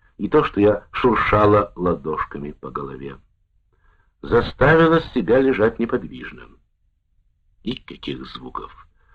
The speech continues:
Вроде я одна в доме. Почему одна? Тут же старик должен быть. Где-то он есть, дедушка Тимофей. Почему не храпит, не сопит? Ведь бывают же и такие, которые бесшумно спят,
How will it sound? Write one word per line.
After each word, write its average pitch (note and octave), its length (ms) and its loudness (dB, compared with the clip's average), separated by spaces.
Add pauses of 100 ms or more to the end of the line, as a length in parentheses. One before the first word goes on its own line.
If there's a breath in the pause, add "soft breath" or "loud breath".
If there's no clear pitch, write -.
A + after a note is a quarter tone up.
(180)
Вроде C3 340 4
я C3 140 8
одна D2+ 580 -4
в - 80 -16
доме. F2+ 400 0 (920)
Почему - 460 -6
одна? G2 380 -6 (800)
Тут G#2 220 0
же - 80 -2
старик - 520 -2
должен D#3+ 440 4
быть. - 320 0 (1000)
Где-то A2+ 520 0
он A#1+ 140 -10
есть, C3+ 580 -2 (260)
дедушка - 540 2
Тимофей. G#2+ 600 0 (460)
Почему B2+ 380 0
не F#2 100 2
храпит, D2 640 -10
не G#2 100 2
сопит? G#2 540 -2 (880)
Ведь A#2+ 180 -8
бывают C3+ 480 2
же D#3 140 -2
и C3+ 40 -4
такие, F2+ 500 -4
которые D2 420 -8
бесшумно E2+ 640 -8
спят, - 360 -8